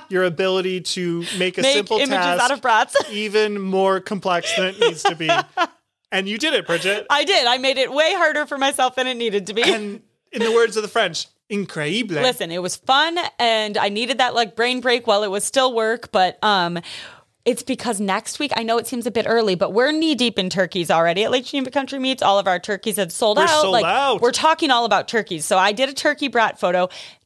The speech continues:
Speaker 2: Next week, our, uh, chef Nick at work gave me a good idea. So stay tuned for more brat photo fun.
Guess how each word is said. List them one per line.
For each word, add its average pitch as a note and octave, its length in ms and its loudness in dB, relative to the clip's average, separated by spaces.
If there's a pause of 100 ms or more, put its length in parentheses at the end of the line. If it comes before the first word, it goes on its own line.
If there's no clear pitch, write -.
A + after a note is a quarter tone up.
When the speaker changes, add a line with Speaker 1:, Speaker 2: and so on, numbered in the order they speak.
Speaker 2:
Next G#3+ 320 -4
week, C#4 320 -4
our, G3 320 2
uh, E3+ 240 2
chef G#3 420 -2
Nick G3+ 300 0
at E3 160 -2
work F#3 340 0
gave E3 160 -2
me E3+ 120 -2
a E3 60 -2
good E3 140 -2
idea. B2+ 400 -2
So D#3+ 360 -2 (160)
stay C#4+ 380 2
tuned D#4 380 0
for C#4 100 -2
more C4+ 220 2
brat B3+ 300 0
photo C4 260 2
fun. D4+ 320 2